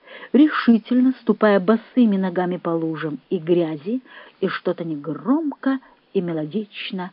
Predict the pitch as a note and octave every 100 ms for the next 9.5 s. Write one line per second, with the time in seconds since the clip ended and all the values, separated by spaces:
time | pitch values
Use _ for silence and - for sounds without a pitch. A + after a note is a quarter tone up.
0 | _ F3+ D#3+ D#3+ E3 - - - A2 -
1 | _ _ _ _ _ _ _ _ _ _
2 | _ _ _ _ _ _ _ - D4 D4+
3 | C4 C4 A#3 G#3+ A#3 C4+ D4+ - F#3+ E3+
4 | F#3+ F#3+ G3+ F#3+ F3 F#3 F#3 F#3 - F#3+
5 | F3 E3+ D#3+ D3 - _ _ E3+ F#3+ D#4+
6 | B3+ F#3 E3+ E3+ D#3 C#3+ C#3+ C3+ _ _
7 | _ _ G#3 G#3 - _ G3 F#3+ F#3+ G3+
8 | F#3+ F#3 G3+ F#3+ E3+ E3+ E3+ F#3+ - -
9 | D#3 - C3+ C3+